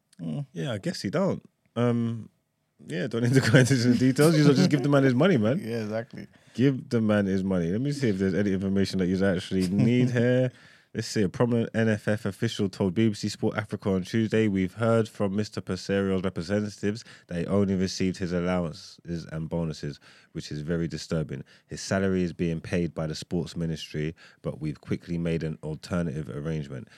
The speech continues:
Speaker 2: in conjunction with the ministry to sort the salary payments this week." Yeah, whatever. Well, they're forwarding it. They're sorting it out. But, yeah, shock. Nigerians don't wanna pay.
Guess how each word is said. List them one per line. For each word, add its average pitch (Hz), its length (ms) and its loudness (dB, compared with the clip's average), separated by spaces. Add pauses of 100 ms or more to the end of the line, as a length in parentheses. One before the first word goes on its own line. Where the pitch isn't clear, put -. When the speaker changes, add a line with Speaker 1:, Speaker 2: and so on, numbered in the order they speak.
(140)
Speaker 2:
in - 80 -12
conjunction 78 560 -8
with 73 140 -10
the 76 100 -10
ministry 71 480 -10 (180)
to - 100 -18
sort - 280 -6
the - 80 -10
salary 73 380 -6
payments 69 520 -10
this - 240 -10
week." 71 300 -8
Yeah, - 160 -10
whatever. 156 280 -6
Well, 143 200 -4
they're 131 140 -4
forwarding 147 400 -2
it. 123 100 -6
They're 127 80 -2
sorting 131 340 -4
it 131 60 -4
out. 139 220 -4 (600)
But, 110 300 0
yeah, 123 260 -2
shock. - 460 -6 (100)
Nigerians 120 440 -6
don't 120 120 -6
wanna 110 120 -8
pay. 117 320 -4